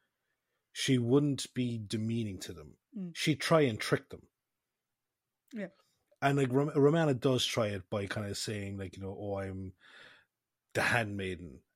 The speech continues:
Speaker 1: And it's like, they're not gonna fucking fall for it.
Speaker 2: Mm.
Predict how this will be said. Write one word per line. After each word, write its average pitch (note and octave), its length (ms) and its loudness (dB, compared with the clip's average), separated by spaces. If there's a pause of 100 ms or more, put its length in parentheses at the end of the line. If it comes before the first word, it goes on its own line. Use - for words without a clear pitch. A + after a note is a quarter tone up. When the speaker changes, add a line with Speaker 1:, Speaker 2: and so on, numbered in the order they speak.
(280)
Speaker 1:
And F#2+ 160 -8
it's - 140 -12
like, D2+ 120 -12 (840)
they're A#2+ 140 -2
not G#2+ 240 -4
gonna F2+ 220 -10
fucking G#2 380 -8
fall A2 280 -4
for C3 200 -8
it. - 60 -12 (280)
Speaker 2:
Mm. F3+ 160 -10